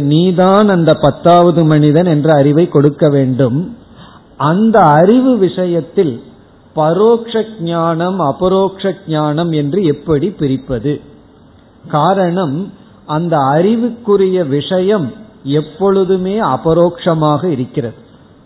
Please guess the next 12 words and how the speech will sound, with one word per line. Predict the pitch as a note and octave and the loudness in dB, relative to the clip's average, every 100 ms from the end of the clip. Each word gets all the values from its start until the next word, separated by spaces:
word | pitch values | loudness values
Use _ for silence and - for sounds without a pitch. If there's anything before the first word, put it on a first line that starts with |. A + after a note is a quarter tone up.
| C3 | -4
அவனாகவே | C3+ E3+ F3+ F#3 F3+ F#3 F#3 A3+ | -2 0 0 0 0 0 2 0
இருக்கின்றான். | E3 D3+ - D#3 C#3 C#3+ C3 B2 - - - _ | 0 -4 -6 -6 -4 -2 -2 -4 -12 -20 -20 _
அப்பொழுது | E3+ F#3 F#3+ F3 E3+ G#3 | -8 -4 -2 -2 -2 -2
எப்படி | D#3 D3 - A3+ A3+ - | -2 -4 -2 0 0 -2
பரோக்ஷ | D#3 D#3+ F3 F3 F#3 F#3 D#3+ | -2 0 0 -2 -8 -8 -6
ஞானம், | D3+ D3 C#3+ E3+ | -6 -4 -4 -4
அபரோக்ஷ | D3+ - D#3+ D#3+ D#3+ E3+ - | -6 -4 -2 -2 -4 -8 -8
ஞானம் | D3+ C#3 C#3+ D#3+ C#3 | -8 -6 -6 -6 -4
ஆகும் | C3 B2 D3 D#3+ A2+ - - - - _ | -4 -4 -4 -6 -8 -14 -20 -20 -20 _
என்ற | D3+ D3+ C#3+ | -8 -4 -6
கேள்வி | C3 C#3+ D3+ E3 | -4 -2 -2 -2
வரும்பொழுது | C#3 C3 C3 C3+ C3 C3+ | -2 -2 -2 -2 -2 -2